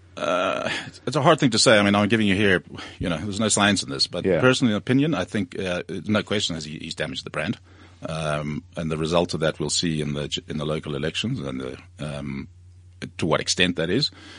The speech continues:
Speaker 1: but it's also to what extent there's, there's, um, uh, there's a, there's a realistic, um, alternative, uh, which is a separate subject. So let's not go down that road for
Speaker 2: Yeah,
Speaker 1: now. So
Speaker 2: yeah.
Speaker 1: let's go stick, stick with the question.
Speaker 2: Mm.
Speaker 1: Yes, he's, no question he's damaged the brand. Putting his mug on a billboard,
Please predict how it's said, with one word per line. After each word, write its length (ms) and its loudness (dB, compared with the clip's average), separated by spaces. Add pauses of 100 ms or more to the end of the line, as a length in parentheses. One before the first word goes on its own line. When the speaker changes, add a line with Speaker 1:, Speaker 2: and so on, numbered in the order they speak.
(160)
Speaker 1:
but 120 2
it's 100 4
also 200 4
to 80 2
what 100 6
extent 500 2
there's, 460 0
there's, 500 -4
um, 540 -4 (460)
uh, 60 -18 (180)
there's 200 -6
a, 80 -4 (140)
there's 200 -6
a 60 -4
realistic, 840 2 (500)
um, 240 -8
alternative, 640 2 (180)
uh, 280 -8
which 220 -2
is 100 -2
a 60 -2
separate 300 4
subject. 320 0
So 60 -4
let's 160 -6
not 100 -6
go 80 -6
down 200 -4
that 120 -8
road 140 -6
for 80 -6
Speaker 2:
Yeah, 120 4
Speaker 1:
now. 140 -4
So 100 0
Speaker 2:
yeah. 60 4 (100)
Speaker 1:
let's 200 -6
go 100 -2
stick, 100 -16 (140)
stick 240 -8
with 60 -6
the 80 -10
question. 360 -6 (120)
Speaker 2:
Mm. 240 -2 (100)
Speaker 1:
Yes, 220 4
he's, 160 0
no 160 6
question 260 2
he's 60 -2
damaged 260 -2
the 60 -8
brand. 340 -2
Putting 220 0
his 120 0
mug 240 0
on 120 0
a 40 0
billboard, 540 -2